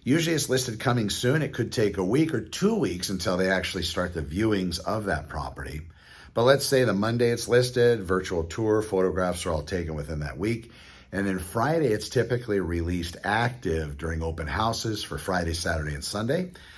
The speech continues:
It just depends on the agent, what kind of activity they have, where the house is located, and how the open house history has paid off for those areas as far as people actually looking and writing offers.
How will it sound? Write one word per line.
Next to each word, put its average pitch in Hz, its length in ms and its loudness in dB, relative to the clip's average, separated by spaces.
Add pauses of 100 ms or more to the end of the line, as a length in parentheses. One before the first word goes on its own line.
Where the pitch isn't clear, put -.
(180)
It 87 120 -2
just 85 240 -2
depends 107 480 -2
on 98 100 -2
the 92 180 -4
agent, 95 460 -2
what 78 140 -4
kind 80 200 -4
of 76 80 -6
activity 131 480 0
they 110 180 -2
have, 104 280 -4
where 80 160 -6
the 73 80 -10
house 117 400 -4
is 98 160 -6
located, 85 380 -4
and 76 100 -4
how 76 140 -6
the 73 160 -8
open 80 240 -6
house 78 280 -6
history 76 540 -6 (360)
has 78 180 -6
paid 90 260 -4
off 87 240 -2
for 85 120 -6
those 76 200 -4
areas 82 560 -2
as 80 80 -8
far 73 220 -4
as 73 100 -6
people - 320 -4
actually 78 320 -6
looking 82 300 -6
and 67 100 -8
writing 71 240 -8
offers. 90 540 0